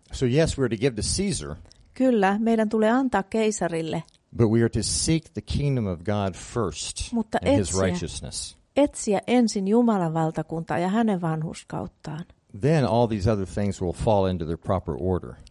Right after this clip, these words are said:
Speaker 2: Ja sitten kaikki muut asiat järjestyvät oikein.
Speaker 1: My politics will be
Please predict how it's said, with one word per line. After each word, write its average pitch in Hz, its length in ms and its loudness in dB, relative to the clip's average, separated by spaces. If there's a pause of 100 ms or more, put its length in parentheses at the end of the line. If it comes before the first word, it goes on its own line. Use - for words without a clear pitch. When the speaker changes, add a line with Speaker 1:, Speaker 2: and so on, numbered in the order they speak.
(120)
Speaker 2:
Ja 226 100 2
sitten 233 360 -2
kaikki 226 360 0
muut 233 320 4
asiat 156 460 -2
järjestyvät 156 640 -2
oikein. 175 640 -2 (540)
Speaker 1:
My 101 200 0 (140)
politics 123 640 0
will 101 120 0
be 87 140 0